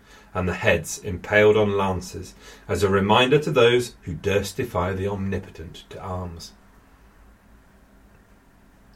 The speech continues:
Charles of Navarre himself, being a member of the royal family, was lobbed into prison, where he was to stay for eighteen months. Charles's brother Philip declared his defiance of the king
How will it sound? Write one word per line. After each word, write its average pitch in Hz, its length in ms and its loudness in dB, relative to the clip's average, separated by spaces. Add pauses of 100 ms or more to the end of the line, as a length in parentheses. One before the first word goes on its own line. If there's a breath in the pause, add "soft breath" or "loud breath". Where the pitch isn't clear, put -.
(340)
Charles 113 320 6
of 104 140 4
Navarre 104 320 4
himself, 139 540 6 (480 soft breath)
being 95 200 6
a 87 60 0
member 120 300 6
of 95 80 4
the 98 80 2
royal 95 320 4
family, 120 480 2
was 131 200 0
lobbed 82 300 -4
into 78 160 -6
prison, 87 460 0 (240)
where 107 160 4
he 147 100 4
was 151 200 0
to - 80 -4
stay 80 280 -6
for 87 160 -6
eighteen 80 400 -10
months. 92 440 -6 (1400)
Charles's 123 400 2
brother 139 300 8
Philip - 360 6 (260 loud breath)
declared 135 480 4
his 123 140 -4
defiance 147 560 2
of 80 120 -8
the 85 80 -10
king 117 400 0